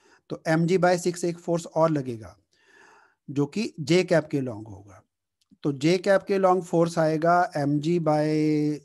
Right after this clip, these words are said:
थ्री एक, और दूसरा जो कंपोनेंट है एमजी by सिक्स वो भी आएगा, ये दो जे कैप के along हो गए, और एक्स एक्सिस के along एक ही फोर्स होगा, वो होगा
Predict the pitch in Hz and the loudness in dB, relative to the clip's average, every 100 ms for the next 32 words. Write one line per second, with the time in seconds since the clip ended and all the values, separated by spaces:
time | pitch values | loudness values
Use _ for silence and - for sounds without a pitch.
0 | _ 160 170 160 147 202 294 302 _ - | _ -4 -2 -2 -2 -2 -4 -10 _ -20
1 | _ _ _ - 147 147 139 160 180 175 | _ _ _ -2 2 2 0 -2 0 0
2 | 175 165 160 185 196 190 196 165 165 165 | 2 0 0 0 0 2 0 -2 0 0
3 | 175 180 170 180 180 147 131 117 101 98 | 2 0 -2 -6 -2 -2 -2 -8 -10 -8
4 | 151 165 151 156 135 127 123 151 - 170 | -4 -4 0 0 0 -8 -6 -10 -6 -4
5 | 175 180 190 254 240 - _ _ _ _ | -4 -4 -4 -4 -4 -6 _ _ _ _
6 | - 165 175 180 175 175 196 - 214 - | -4 -2 0 -2 -4 -4 -6 -4 -10 -8
7 | 214 196 190 175 160 147 127 - 147 147 | -12 -8 -4 0 0 -2 -6 -8 -8 -6
8 | 143 151 143 147 135 143 131 131 185 | -8 -8 -8 -8 -6 -8 -8 -6 -8